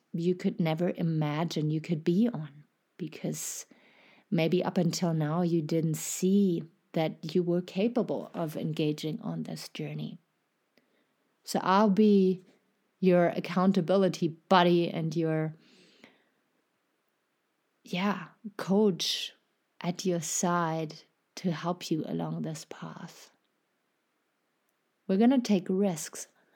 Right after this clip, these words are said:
but not risks that are dangerous. They will feel uncomfortable to your ego, because the ego always wants to be right,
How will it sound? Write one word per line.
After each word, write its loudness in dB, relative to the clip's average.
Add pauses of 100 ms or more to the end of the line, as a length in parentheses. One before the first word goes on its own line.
(600)
but -4
not 2
risks -2
that -10
are -6 (680)
dangerous. -2 (800)
They 6
will 6
feel 2
uncomfortable 0
to -4
your -2
ego, 4 (2000)
because -2
the -2 (160)
ego 6
always 2
wants 0
to -4
be 0
right, 4